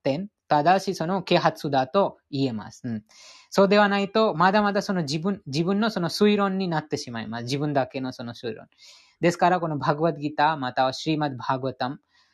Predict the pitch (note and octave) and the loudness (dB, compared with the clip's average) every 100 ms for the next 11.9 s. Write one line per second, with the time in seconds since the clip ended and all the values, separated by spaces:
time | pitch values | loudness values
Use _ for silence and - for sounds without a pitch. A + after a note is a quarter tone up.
0 | _ - F3+ F#3+ - G3 G3+ _ _ - | _ 0 2 2 4 4 4 _ _ -4
1 | E3 D#3+ F#3+ F#3+ E3+ F#3 F3+ F3 F3 E3 | -4 2 2 2 0 -2 0 0 -2 -4
2 | E3+ - - A3+ - _ _ - - - | -6 -4 4 4 2 _ _ -20 -6 0
3 | C3+ G3+ F#3 C#3 C#3 C#3 E3+ - _ - | 2 2 2 0 2 0 -2 -4 _ 4
4 | G3 G#3 G#3+ G3+ G3+ G3 A3+ G#3 _ C3+ | 4 4 0 0 0 -2 -2 -4 _ -4
5 | C3 E3+ G#3+ G#3 G#3+ A#3 - _ - D#3+ | -2 2 4 6 4 2 -12 _ -4 -4
6 | E3+ - C#3+ C#3 C#3 C3+ F#3 E3+ F3 F#3+ | -4 -2 -2 0 -4 2 2 2 0 -4
7 | - F3 E3 D#3+ C#3+ D3 F3 A3+ - - | -4 0 0 0 -4 0 4 4 2 -8
8 | _ _ - C3+ C3+ F#3 F#3+ F3 - F#3 | _ _ -6 -4 0 2 2 2 0 0
9 | F3 F3 E3+ F3 A#3 G#3 F3 F3 G#3+ G#3+ | 0 -4 -2 -2 -2 0 2 6 6 4
10 | G#3 G3 F#3+ D#3+ D#3 D3+ G#3 - D3+ - | 0 -2 0 -4 -4 -2 -2 -2 -6 -2
11 | G#3 G3 F#3 D#3 C3+ A#2 A2+ - - | -2 0 0 0 -2 -6 -10 -14 -20